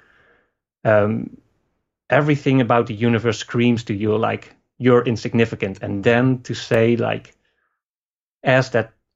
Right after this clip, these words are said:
insignificant person, like, "I'm gonna make this have meaning anyway, I'm gonna find significance anyway," that's a very powerful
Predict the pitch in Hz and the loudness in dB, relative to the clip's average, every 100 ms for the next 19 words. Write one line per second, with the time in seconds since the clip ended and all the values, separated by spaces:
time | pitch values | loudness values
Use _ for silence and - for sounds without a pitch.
0 | _ - 127 120 127 127 113 - 107 107 | _ -4 -2 0 0 0 0 -4 0 2
1 | 110 - 110 101 113 117 113 110 110 113 | 2 0 -2 -2 0 2 4 2 2 2
2 | 117 110 - 113 - 123 117 104 110 113 | 0 -4 0 -2 0 0 2 0 -2 -2
3 | 117 123 127 131 110 110 107 101 - 110 | 2 4 4 0 -4 -2 -4 -4 -2 0
4 | 107 107 - _ - 110 113 - 117 101 | 0 -4 -10 _ -8 -2 -2 0 -4 -2
5 | 120 117 117 120 104 117 117 - - _ | 0 2 4 2 4 4 2 -2 -18 _
6 | _ _ _ _ _ _ _ - - 113 | _ _ _ _ _ _ _ -8 -2 2
7 | 110 107 - 104 107 101 113 104 117 - | 2 0 -2 0 0 -2 -2 -2 -2 -4
8 | - | -10